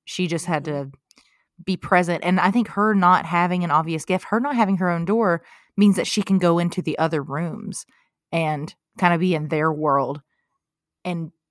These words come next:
Speaker 1: provide that comfort for them, which I think is super important.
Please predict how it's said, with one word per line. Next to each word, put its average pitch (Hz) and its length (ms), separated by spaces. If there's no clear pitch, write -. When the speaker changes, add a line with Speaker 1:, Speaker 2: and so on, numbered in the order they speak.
Speaker 1:
provide 156 460
that 147 180
comfort 151 400
for 156 140
them, 151 360
which 175 140
I 175 60
think 165 220
is 151 80
super 160 360
important. 165 500